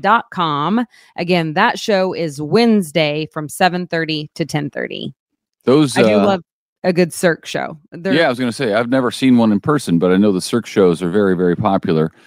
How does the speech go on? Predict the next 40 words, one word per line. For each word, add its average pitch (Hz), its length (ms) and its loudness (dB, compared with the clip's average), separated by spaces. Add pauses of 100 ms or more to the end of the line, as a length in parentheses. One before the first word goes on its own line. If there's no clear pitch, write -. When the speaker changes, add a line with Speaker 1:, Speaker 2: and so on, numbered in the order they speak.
(240)
Speaker 2:
in 110 120 2
Las 95 200 0
Vegas, 143 420 0
and 104 100 0
now 95 120 -2
they 92 140 -2
travel 101 360 2
around, 123 380 4
and 92 80 2
I 90 60 2
guess 95 240 0
this 101 200 -2
is, 87 220 -2 (380)
this 92 200 -4
is 90 120 -6
one 95 180 4
of 87 80 0
them 87 160 2
that's 80 180 0
traveling 85 480 0
around, 87 460 2
uh, 78 300 -2
to 85 140 -4
Christmas - 420 -2
theme. - 280 -8
So - 160 -6
that'd - 140 0 (320)
be 92 120 2
interesting. - 360 -4 (400)
Speaker 1:
Yeah, 170 200 -2 (180)
I 196 140 0
have 196 180 -4
seen 165 240 -6
one, 170 380 -4 (160)
and 160 160 -2
it 156 80 -4
was - 340 -6
actually 156 320 -6
super 165 340 -8
cool. 135 320 -4